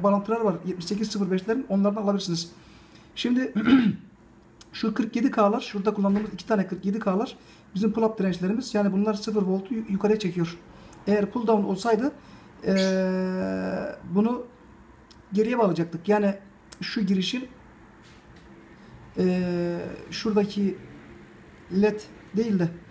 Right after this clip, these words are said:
onun yanındaki alıcı gözün, e, önüne bağladığınız zaman bunu sıfırdan beşten sıfıra çekiyor. Ama arkasında şu üçüncü bacağın arkasına bağladığınız zaman sıfırdan beşe çekiyor. Schmitt Trigger'ın böyle bir özelliği var. Bunu data sheet'lerinden zaten görebilirsiniz. Ben şimdi kısaca bunları kurdum.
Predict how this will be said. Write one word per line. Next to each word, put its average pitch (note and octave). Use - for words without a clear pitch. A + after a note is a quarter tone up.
onun G#3
yanındaki A3
alıcı G#3+
gözün, A3+
e, F#3
önüne A#3
bağladığınız B3
zaman B3+
bunu C4
sıfırdan B3
beşten A3
sıfıra A3+
çekiyor. G#3+
Ama A#3
arkasında A3
şu B3+
üçüncü A#3+
bacağın G3+
arkasına A3
bağladığınız G#3
zaman B3
sıfırdan B3
beşe G#3+
çekiyor. F3
Schmitt A3
Trigger'ın A3
böyle G#3+
bir G#3+
özelliği G#3
var. C#4+
Bunu G#3
data G#3+
sheet'lerinden G3+
zaten G3
görebilirsiniz. F#3
Ben G#3+
şimdi B3+
kısaca A3+
bunları A#3
kurdum. B3+